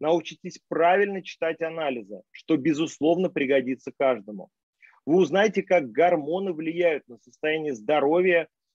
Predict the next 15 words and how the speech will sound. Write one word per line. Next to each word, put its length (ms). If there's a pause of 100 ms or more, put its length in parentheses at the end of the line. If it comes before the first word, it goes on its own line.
(160)
вес, 400
настроение 680
и 40
либидо. 480 (460)
Поймёте 420
основные, 800 (800)
а, 100 (120)
принципы 540
работы 420
гормональной 600
системы 680
у 120
мужчин 480
и 60
женщин 460